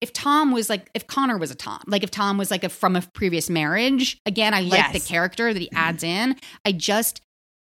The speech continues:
Speaker 1: expect more from Shiv than Tom.
Speaker 2: I know. I know. It doesn't make a ton of sense. It doesn't, but I'll watch every second of it, and I'll
Speaker 1: Every
Speaker 2: just be
Speaker 1: second of
Speaker 2: like,
Speaker 1: it.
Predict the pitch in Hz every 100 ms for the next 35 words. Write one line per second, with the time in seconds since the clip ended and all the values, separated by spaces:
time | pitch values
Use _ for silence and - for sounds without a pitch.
0 | _ _ - - - 226 208 190 170 160
1 | 156 - 151 143 135 - - - _ _
2 | _ _ _ _ - 185 254 349 139 _
3 | _ _ 180 214 185 139 _ _ 196 202
4 | 185 196 170 170 147 131 - 87 - -
5 | - _ _ _ - 156 139 135 127 -
6 | - 147 143 _ - 156 151 135 - 120
7 | 123 - 101 - 127 131 131 - 196 185
8 | 190 160 147 147 170 160 170 165 -